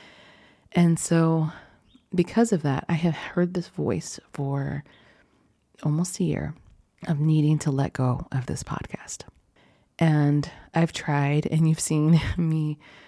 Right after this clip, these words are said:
try to, um, begin other iterations of it. I st-, you know, wanted to do something called The Pursuit of Magic for a second. I've been changing how I'm gonna do it. Am I gonna do it this way? Is it gonna be that way? Like,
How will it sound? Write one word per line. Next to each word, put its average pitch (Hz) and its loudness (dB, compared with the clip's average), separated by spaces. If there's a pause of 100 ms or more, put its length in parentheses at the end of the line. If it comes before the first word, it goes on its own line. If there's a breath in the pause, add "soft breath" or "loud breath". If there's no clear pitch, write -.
(120 loud breath)
try 151 0
to, 143 -6
um, 135 -2
begin 147 0
other 139 -2
iterations 156 0
of 175 2
it. 175 0
I - -4
st-, - -8
you 143 0
know, 131 -2
wanted 135 -6
to - -8
do 156 -6
something 139 -6
called 135 -8
The 139 -6
Pursuit - -8
of - -10
Magic 180 -2
for 160 -4
a 185 -14
second. 165 -6 (640 loud breath)
I've 147 -2
been 139 -4
changing 143 0 (400 soft breath)
how - 0
I'm 190 4
gonna 185 4
do 180 2
it. 175 4
Am 143 0
I 139 -4
gonna 139 -4
do 143 -4
it 143 -4
this - -2
way? 165 2
Is 151 -2
it 151 -8
gonna 139 -2
be 147 -6
that 156 -6
way? 160 -2
Like, 147 -8